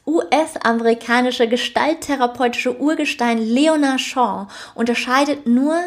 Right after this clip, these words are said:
zwischen zwei Gefühlen, und zwar Liebe und Angst. Und das resoniert total mit mir.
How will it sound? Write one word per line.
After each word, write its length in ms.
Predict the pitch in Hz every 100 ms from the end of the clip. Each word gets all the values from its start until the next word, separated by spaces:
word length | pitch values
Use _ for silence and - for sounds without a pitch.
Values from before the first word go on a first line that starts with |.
| 349 _ _
zwischen 480 | - 208 - 208
zwei 460 | - - 214 220 233
Gefühlen, 680 | 233 247 - 220 190 190 196 _ _ _ _ _ _ - _ _ -
und 140 | 208
zwar 260 | - 214 202
Liebe 760 | 196 202 220 220 208 226 233 - _ _
und 180 | 226 226
Angst. 480 | 208 185 - - - _ _ _ _ _ _ _ _ _ _ - - -
Und 140 | 240
das 340 | 262 277 - -
resoniert 600 | 269 262 262 285 285 285
total 600 | 254 247 262 302 370 349
mit 200 | 330 -
mir. 400 | 302 240 196